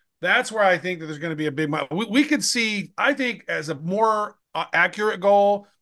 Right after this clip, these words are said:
I think we'll see at least five trillion dollar total crypto market cap, not Bitcoin in itself, but overall, all the cryptos will equal at least ten,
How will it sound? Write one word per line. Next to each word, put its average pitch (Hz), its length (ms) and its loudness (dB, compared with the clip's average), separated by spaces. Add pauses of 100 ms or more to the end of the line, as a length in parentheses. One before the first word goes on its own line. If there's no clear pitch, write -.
(220)
I 185 180 -2
think 208 240 -8
we'll 175 140 -6
see 196 340 -4
at 156 160 -2
least 196 320 0
five 180 400 4
trillion 233 540 2
dollar 180 400 2
total 185 400 -6
crypto 190 480 0
market 165 440 0
cap, 139 440 2 (220)
not 196 280 0
Bitcoin 202 500 -4
in 170 120 -4
itself, 170 580 2 (260)
but 165 160 -4
overall, 180 760 4
all 165 180 0
the 175 100 -8
cryptos 185 460 -4
will 151 180 -8
equal 160 240 -4
at 139 80 -4
least 196 340 -4
ten, 185 440 2